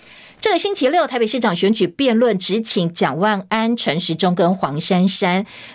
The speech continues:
那其他台北市其实有十二个人参选嘛，哦，另外九个人是没机会的，所以台北市长候选人苏焕智昨天到法院去申请假处分。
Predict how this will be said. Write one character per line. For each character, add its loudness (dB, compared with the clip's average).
那 0
其 -2
他 0
台 -2
北 2
市 0
其 -2
实 0
有 2
十 -4
二 2
个 0
人 0
参 0
选 2
嘛， 0
哦， 0
另 2
外 2
九 0
个 0
人 2
是 0
没 -2
机 0
会 0
的， 0
所 0
以 2
台 -2
北 2
市 -2
长 0
候 2
选 0
人 0
苏 0
焕 0
智 -2
昨 2
天 0
到 0
法 -4
院 2
去 -2
申 0
请 -2
假 -2
处 -4
分。 -2